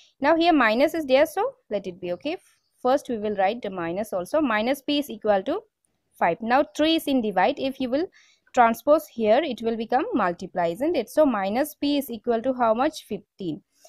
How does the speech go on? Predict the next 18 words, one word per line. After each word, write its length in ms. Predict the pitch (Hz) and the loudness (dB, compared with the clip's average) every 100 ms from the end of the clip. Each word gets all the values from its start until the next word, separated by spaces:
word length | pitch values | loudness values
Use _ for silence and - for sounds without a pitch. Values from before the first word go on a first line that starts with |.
| _ - | _ 0
But 240 | 262 311 | 4 4
we 160 | 285 294 | 2 6
need 320 | 285 294 359 - | 6 6 4 6
the 100 | 311 | 4
variable 640 | 220 226 220 262 262 330 302 | 6 4 6 6 6 6 4
in 220 | 285 320 466 _ - | 2 2 0 _ 0
positive, 460 | 208 202 208 269 240 | 2 2 0 -2 -2
okay? 300 | 214 320 427 | -2 0 0
We 120 | 262 | 0
need 280 | 254 269 302 | 2 2 6
the 100 | 294 | 4
variable 520 | 226 220 214 240 294 | 6 2 4 4 4
in 180 | 302 269 | 2 2
positive. 480 | 214 196 202 262 311 | 0 -2 -2 -6 -6
So, 180 | - 294 | 0 2
this 260 | 269 285 | 2 -2
minus, 540 | 226 175 170 196 175 - | -2 -2 -2 -2 -4 -8
okay, 260 | - - | -8 -8